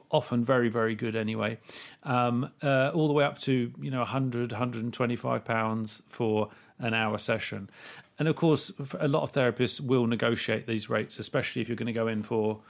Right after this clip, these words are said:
you know, longer term therapy or more than once a week. Um, so it is not cheap. It's not, um, something that is readily affordable to everyone, but it is something that I think that you can get for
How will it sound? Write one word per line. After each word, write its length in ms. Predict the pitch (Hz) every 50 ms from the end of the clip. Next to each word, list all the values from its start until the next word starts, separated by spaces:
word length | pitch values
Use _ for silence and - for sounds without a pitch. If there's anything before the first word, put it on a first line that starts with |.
| - - -
you 100 | - 127
know, 80 | 117 113
longer 380 | 117 120 123 117 113 110 110 -
term 280 | - 120 113 107 107
therapy 600 | 104 - 104 104 110 107 104 - 107 104 101 104
or 200 | 123 117 113 110
more 220 | 107 107 107 107 107
than 160 | 110 107 107
once 260 | 107 107 110 - -
a 60 | 107
week. 340 | 104 101 101 - - - - - - - - - _ _ -
Um, 380 | 113 107 107 110 107 104 104 - _ _ _ _ _ _ _ _ _ _ -
so 180 | - - 143 139
it 120 | 165 - -
is 220 | 160 135 127 143
not 200 | 156 156 160 -
cheap. 380 | - - 165 185 202 214 214 -
It's 220 | 147 143 - - -
not, 300 | 139 139 143 - - -
um, 600 | 123 123 123 123 127 127 127 127 131 135 156 170 151
something 520 | 135 - - 139 135 139 - - 131 123
that 100 | 123 -
is 140 | 127 117 110
readily 340 | 120 135 123 117 120 120 117
affordable 760 | 117 110 - - 123 120 117 113 101 - 117 110 113 113 135 - _ -
to 280 | - 117 107 107 117 - -
everyone, 600 | 127 123 110 - 127 117 123 131 143 156 156 135 - - - - - - _ _
but 140 | 120 117 127
it 100 | - 139
is 200 | 127 127 120 -
something 640 | - 127 117 127 - - 123 117 110 110 113 120 127 120
that 120 | 127 120
I 100 | 120 113
think 300 | - - 120 120 - -
that 60 | 131
you 120 | 131 123 117
can 260 | - 117 117 113 107
get 220 | 117 117 117 -
for 380 | - - 120 110 110 110 107